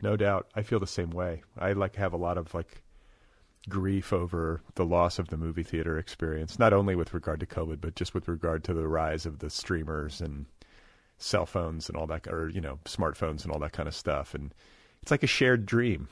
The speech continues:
you know? You enter a dark room together and you basically experience the same dream at the same, you know, the same time. And, uh, there's something lovely about that. Like that, especially when you see, like, a funny movie and everyone's laughing at the same time, or a horror movie and every-,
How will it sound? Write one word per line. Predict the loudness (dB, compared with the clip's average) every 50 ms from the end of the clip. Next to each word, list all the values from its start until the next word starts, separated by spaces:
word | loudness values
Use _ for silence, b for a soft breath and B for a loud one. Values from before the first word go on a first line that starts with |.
| -12 _
you | -6 -4 -2
know? | 0 0 0 0 -2 0
You | 0 2 4 2
enter | 2 2 4 4
a | 4 6
dark | 6 6 6 6 4 4
room | 4 4 4 4 2 0 -4 -2
together | -4 0 2 4 4 4 6 4 4 4
and | 2 2 0 -4 -6 -8 -10 -14 -10
you | -10 -8
basically | -2 0 0 0 2 0 -4 -2 0 0
experience | 0 0 -4 -6 -2 0 0 0 0 -2 -6
the | -8 -8
same | -4 -2 -2 -2 -2 -2
dream | -2 -2 -2 0 0 -2
at | -4 -6
the | -8 -8
same, | -4 -2 -2 -2 -4 -6 -8
you | -8 -6
know, | -6 -6 -8 -10 _ _ -10
the | -10 -8
same | -6 -6 -6 -6
time. | -6 -6 -4 -4 -4 -4 -4 -6
And, | -8 -10 -12 -14 _ b b b b b b b b b b b b b b
uh, | -8 -6 -6 -6 -4
there's | -4 -2
something | 0 0 0 2 0 2
lovely | 2 2 2 2 2 0 0
about | 0 0 -2 -2 -2
that. | -2 -4 -4 -4 -4 -6
Like | -6 -2
that, | 0 0 0 -2 -6 b b b b b b b b b b -6
especially | -2 4 4 6 6 8 6
when | 6 6
you | 6
see, | 6 6
like, | 6 6 6
a | 4
funny | 2 4 4 6 6 6
movie | 4 4 4 4 4 4
and | 4 4
everyone's | 2 2 2 0 0 0 0 2
laughing | 2 4 4 4 2 0 0 0
at | 0
the | -2
same | 0 0 0 0 2
time, | 2 4 4 4 4
or | 2 2
a | 2 0
horror | 2 6 8 8 10 8 8 6
movie | 6 4 4 6 4 4
and | 4 4
every-, | 4 4 2 2